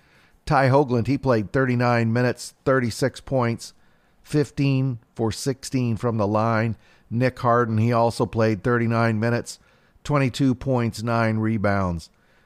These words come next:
Jackson Lamb, he did everything he could to keep Briarcliff in this game. He played all forty minutes. He scored thirty-one and nine rebounds. Uh, mysteriously down the stretch, when Briarcliff had chances to bring the ki-, the game close,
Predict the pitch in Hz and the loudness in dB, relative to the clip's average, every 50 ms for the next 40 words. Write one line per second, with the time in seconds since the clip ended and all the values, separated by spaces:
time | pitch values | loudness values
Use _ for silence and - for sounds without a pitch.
0 | _ _ _ - 92 101 135 139 151 156 - - 156 135 123 123 131 143 143 139 | _ _ _ -10 -2 2 4 4 4 2 0 0 -2 0 2 2 2 2 2 2
1 | 127 117 127 139 131 139 131 127 127 131 135 120 131 127 127 123 117 - - 143 | 2 2 2 2 2 2 4 4 4 2 2 0 0 0 0 0 0 0 0 0
2 | 127 117 113 - - 131 127 113 95 98 117 113 123 120 117 - - 127 123 113 | 0 0 0 -2 -2 -2 -2 -2 0 0 2 4 4 2 2 2 0 0 0 0
3 | - 123 117 117 117 117 107 - - 131 120 120 120 117 113 113 - _ _ _ | 0 -2 0 0 0 0 -2 -2 -2 -2 0 0 0 0 -2 -4 -6 _ _ _
4 | _ _ - 143 139 - 147 135 120 113 113 117 123 127 120 - 131 131 131 127 | _ _ -2 -2 -2 2 2 2 4 4 4 4 4 4 2 0 -2 0 0 2
5 | 123 117 120 127 127 131 117 - - - _ _ _ _ _ _ _ _ _ - | 0 0 0 0 0 0 -2 -6 -10 -20 _ _ _ _ _ _ _ _ _ -4
6 | 139 135 123 - - 131 120 110 98 - - 143 147 143 147 135 127 135 139 139 | -4 -4 -4 -2 0 2 2 2 0 0 0 2 2 2 2 2 2 2 2 2
7 | 143 135 113 98 101 107 117 123 127 127 123 113 117 120 123 113 107 107 101 101 | 2 0 -2 -2 -2 -2 -2 0 0 0 0 0 0 0 0 0 0 0 2 0
8 | 95 90 85 82 - _ _ _ _ _ _ _ _ _ - 101 131 127 127 - | 0 -2 -4 -6 -10 _ _ _ _ _ _ _ _ _ -4 -2 0 0 0 -2
9 | - - 160 180 175 165 143 - 156 151 135 123 127 127 127 131 127 120 - - | -2 0 0 2 2 2 0 0 0 0 0 2 2 2 2 2 0 -2 -4 -4
10 | - - - 143 135 123 120 - - - 117 113 107 107 90 113 113 120 123 127 | -8 -2 0 2 2 2 2 0 -2 -4 -4 -2 -2 -2 0 0 2 2 2 0
11 | 120 - 135 131 120 - 131 120 113 98 - - 135 127 123 123 120 - 135 104 | 0 0 0 0 0 0 0 0 0 0 -2 -2 -2 0 0 0 -2 -2 -4 -4
12 | - - 123 104 104 92 82 85 - _ - - 135 131 131 123 113 - - 143 | -4 -2 0 0 0 0 -2 -6 -10 _ -4 -2 -2 0 0 -2 -4 -4 -4 -6
13 | 123 - 104 92 101 117 104 123 131 135 131 120 110 - - 131 127 127 135 139 | -6 -6 -6 -4 -4 -2 0 0 2 2 2 0 -2 -4 0 2 2 2 2 2
14 | - - | -2 -6